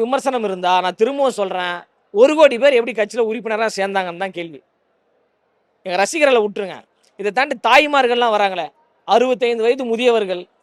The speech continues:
அவங்கெல்லாம் எங்க கட்சியில ஏன் சேர்றாங்க? எங்க, உண்மையிலே வெளிப்படையா சொல்றேன், எங்க தலைவரை இன்னொரு எம் ஜி ஆரா பாக்குறாங்க பல பேர். அப்போ மக்களுடைய உள்ளத்துல அவர் இடம் பிடிச்சதுனால தானே தெரியும்.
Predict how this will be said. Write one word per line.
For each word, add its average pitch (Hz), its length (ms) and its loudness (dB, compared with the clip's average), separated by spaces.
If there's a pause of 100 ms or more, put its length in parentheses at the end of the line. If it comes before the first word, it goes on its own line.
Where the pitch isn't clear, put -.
(260)
அவங்கெல்லாம் 262 420 2
எங்க 240 140 -4
கட்சியில 247 320 -4
ஏன் 233 140 -8
சேர்றாங்க? 185 380 -4 (920)
எங்க, 220 100 -2 (180)
உண்மையிலே 254 380 -4
வெளிப்படையா 240 460 -2
சொல்றேன், 185 360 -6 (360)
எங்க 202 120 -4 (100)
தலைவரை 254 380 0
இன்னொரு 233 320 0
எம் 214 140 -8
ஜி 247 80 -4
ஆரா 254 140 2 (100)
பாக்குறாங்க 175 360 -4
பல 180 200 -2
பேர். 170 140 -6 (1200)
அப்போ 180 140 -6 (120)
மக்களுடைய 277 400 -4 (100)
உள்ளத்துல 269 420 0
அவர் 233 140 0
இடம் 254 160 0
பிடிச்சதுனால 214 480 -4
தானே 233 220 -6
தெரியும். 170 280 -8